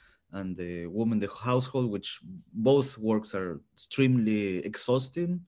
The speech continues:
exhaustive, and, and, and, and, but we, we heard about her and, and, and really didn't thought that, um, this might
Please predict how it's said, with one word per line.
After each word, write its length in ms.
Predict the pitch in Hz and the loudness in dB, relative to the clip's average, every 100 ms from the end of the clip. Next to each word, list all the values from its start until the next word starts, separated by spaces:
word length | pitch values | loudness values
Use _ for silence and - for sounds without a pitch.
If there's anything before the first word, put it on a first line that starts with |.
| _ _ _ _ _ _ _ | _ _ _ _ _ _ _
exhaustive, 640 | - 131 143 147 185 180 120 | -6 -2 -2 -2 -8 -6 -6
and, 200 | 95 87 | -6 -6
and, 240 | 98 92 | -6 -6
and, 440 | 90 92 90 90 | -6 -6 -8 -8
and, 640 | 85 92 90 85 78 76 - _ _ _ _ - | -8 -8 -8 -10 -10 -14 -16 _ _ _ _ -4
but 120 | 127 | 0
we, 180 | 147 147 | 2 4
we 140 | 160 | 4
heard 240 | 160 208 | 6 6
about 300 | 185 135 135 | 6 6 4
her 180 | 135 196 | 2 0
and, 200 | 175 123 | 2 2
and, 220 | 117 120 | 2 2
and 200 | 110 117 | 2 4
really 220 | 120 151 135 | 4 2 0
didn't 640 | 87 95 123 135 117 110 | -2 -2 0 2 2 2
thought 360 | - 123 - - _ _ - - - _ _ | 0 -2 -2 -18 _ _ -20 -20 -20 _ _
that, 280 | - 107 - | -8 -8 -8
um, 560 | 101 95 90 87 85 85 | -8 -6 -6 -6 -6 -6
this 240 | 101 107 107 | -4 -4 -4
might 460 | 98 92 90 85 | -4 -4 -6 -8